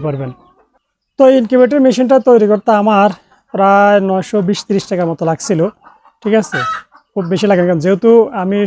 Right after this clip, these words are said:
সবগুলি পার্টস আলাদা আলাদা কিনে এবং এগুলি নিজেই ফিটিং করছি, নিজে তৈরি করছি, তো এই জন্য আমার খুব একটা বেশি টাকা খরচ হয় নাই, মাত্র নয়শো বিশ ত্রিশ টাকার মতো খরচ হচ্ছে।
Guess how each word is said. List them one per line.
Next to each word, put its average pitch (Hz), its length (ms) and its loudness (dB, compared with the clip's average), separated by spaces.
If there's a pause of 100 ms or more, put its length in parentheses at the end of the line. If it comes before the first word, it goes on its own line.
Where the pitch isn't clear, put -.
সবগুলি 190 340 -2 (120)
পার্টস 190 200 0 (100)
আলাদা 185 280 -2
আলাদা 190 200 0 (100)
কিনে 190 340 0 (600)
এবং 170 180 -4 (240)
এগুলি 175 200 -2 (120)
নিজেই 180 320 0 (320)
ফিটিং 185 320 -2
করছি, 190 200 -6 (100)
নিজে 170 120 -2 (120)
তৈরি 185 240 0
করছি, 165 260 -6 (600)
তো - 60 -10 (100)
এই 247 120 2
জন্য 233 160 2 (160)
আমার 214 240 2
খুব 214 180 -2
একটা 214 140 -4 (100)
বেশি 196 200 -4 (120)
টাকা 185 220 -2
খরচ 185 280 -2
হয় 165 140 -4
নাই, 165 100 -6 (100)
মাত্র 160 180 -10 (160)
নয়শো 165 300 -6
বিশ 190 160 -4
ত্রিশ 175 240 -4
টাকার 170 180 -4
মতো 160 200 -6
খরচ 175 260 -2
হচ্ছে। 151 240 -8